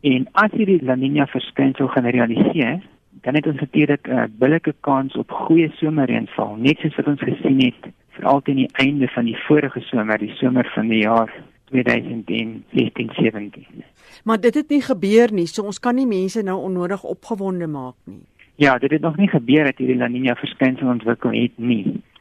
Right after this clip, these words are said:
Speaker 1: So as ons dit ons doel wil maak om 'n bietjie goeie nuus te versprei, dan kan ons sê dat die kans dat ons hierdie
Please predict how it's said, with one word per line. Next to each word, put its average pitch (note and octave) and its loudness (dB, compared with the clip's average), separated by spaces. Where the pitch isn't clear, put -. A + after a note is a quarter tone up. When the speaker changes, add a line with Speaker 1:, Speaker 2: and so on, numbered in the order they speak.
Speaker 1:
So - 2
as F#3+ 2
ons G#3+ 0
dit - -8
ons B2+ -2
doel D3+ 4
wil D3+ 2
maak B2+ 2
om B2+ -6
'n A#2 -4
bietjie C3 0
goeie E3 2
nuus C#3+ 0
te C3+ -8
versprei, A#2 -4
dan B2+ -2
kan F3+ 0
ons F3 -2
sê D#3+ 2
dat B2+ 0
die B2+ 0
kans D#3+ 2
dat D#3 4
ons C3+ -2
hierdie C#3+ 0